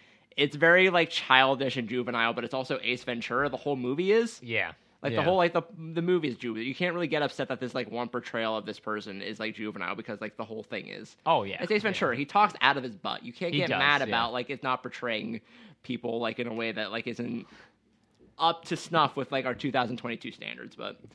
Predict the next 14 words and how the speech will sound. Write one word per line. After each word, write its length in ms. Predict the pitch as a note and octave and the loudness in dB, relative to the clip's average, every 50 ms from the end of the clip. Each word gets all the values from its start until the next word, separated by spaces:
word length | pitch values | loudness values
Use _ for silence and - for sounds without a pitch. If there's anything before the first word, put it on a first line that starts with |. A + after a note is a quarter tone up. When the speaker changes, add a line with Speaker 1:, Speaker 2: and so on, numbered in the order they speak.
| _ | _
Speaker 2:
Yeah. 340 | - A2 G#2 G2 G2 G2 G2 - - | -8 -6 -4 -4 -4 -4 -6 -4 -2
Speaker 1:
anyways, 520 | D#3+ F3 E3 C3+ B2 A#2 A#2 A2+ - - - - - | 0 0 2 2 2 2 0 -2 -4 -10 -14 -2 4
uh, 240 | B2 B2+ B2+ C3 C3 | 6 8 8 8 8
language 380 | C3+ D#3 F3+ G3 G3 G3 F3+ | 8 8 8 8 6 6 4
for 220 | - - D#3+ D3 C3 | 4 4 4 4 6
Ace 220 | F#2+ A#2 A#2+ A2+ - | 6 4 2 0 0
Ventura. 540 | A#2 G#2+ G2+ - A2 G#2+ G#2+ G#2 G2+ A2+ - _ - - G3+ E3 B2+ - | -2 -4 -2 0 0 2 2 2 0 -2 -6 _ -20 -20 -20 -18 -8 0
The 160 | B2 C3 D3+ | 4 6 6
F 160 | F3 F3+ - | 6 6 6
word 180 | G3+ G#3 G#3 F3+ | 4 4 4 4
is 80 | D3 D3+ | 4 4
not 200 | D3 C#3 C3+ - | 4 4 2 2
smoken, 640 | - - - C3 C3 C3 - - A2+ A2+ G2 F#2 - _ _ _ _ _ _ _ - | -2 -2 0 2 2 2 2 0 -2 -2 -2 -4 -6 _ _ _ _ _ _ _ -20
spoken, 640 | - - - - - F3+ F#3+ F#3 - A#2+ G2 F2+ E2+ | -14 -12 -6 2 6 6 6 6 6 2 2 2 -2